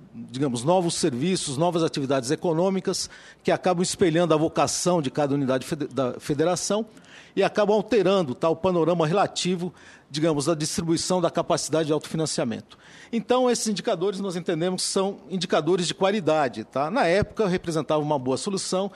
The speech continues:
e são indicadores de qualidade que satisfazem de uma maneira adequada a ideia de promover um bom sistema de critérios de rateio.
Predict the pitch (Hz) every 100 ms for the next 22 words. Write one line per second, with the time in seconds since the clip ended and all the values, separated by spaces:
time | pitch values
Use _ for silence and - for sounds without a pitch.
0 | - - 170 190 196 160 - 147 165 151
1 | 135 196 180 123 139 160 156 170 - -
2 | - - 240 - - 190 185 143 147 143
3 | 143 139 135 135 127 - 135 156 123 110
4 | - _ _ _ _ _ _ _ - -
5 | 175 165 131 139 156 151 - - - 127
6 | 131 156 147 - 170 156 175 151 165 160
7 | - 175 170 143 147 135 156 143 131 151
8 | - 113 101